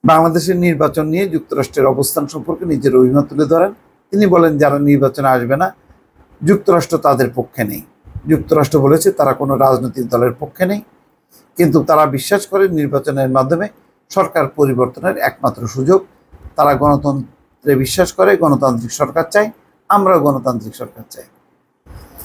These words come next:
তাহলে পার্থক্যটা কোথায়? এটা আমি বু-, বুঝতে পারতেছি না। তাহলে এত যুক্তরাষ্ট্রের কর্মকর্তারা ঘন ঘন আসছেন কেন?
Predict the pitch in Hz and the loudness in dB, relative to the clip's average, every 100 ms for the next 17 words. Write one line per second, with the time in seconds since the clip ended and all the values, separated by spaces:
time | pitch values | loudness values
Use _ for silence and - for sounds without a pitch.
0 | - - 202 214 226 - _ _ _ 214 | -20 -4 2 2 2 -6 _ _ _ -2
1 | 214 262 254 226 117 - - - - _ | -2 -10 -4 0 0 -4 -10 -18 -20 _
2 | _ _ _ _ _ _ _ _ - - | _ _ _ _ _ _ _ _ -10 0
3 | 190 220 196 185 165 - - 147 - _ | 2 4 2 0 -4 -10 -10 -10 -10 _
4 | - 147 - 135 - - 123 117 131 175 | -10 -8 -4 -4 -4 -8 -4 -2 2 2
5 | - - 165 - 202 196 - _ 147 165 | 2 2 0 2 2 2 0 _ -8 -8
6 | - 185 175 180 175 160 165 170 165 160 | 0 0 0 -2 -2 -2 -2 -4 -2 -2
7 | 147 - _ _ 139 160 170 170 160 127 | -2 -6 _ _ 0 2 4 4 2 0
8 | - 131 113 - | -2 -6 -8 -12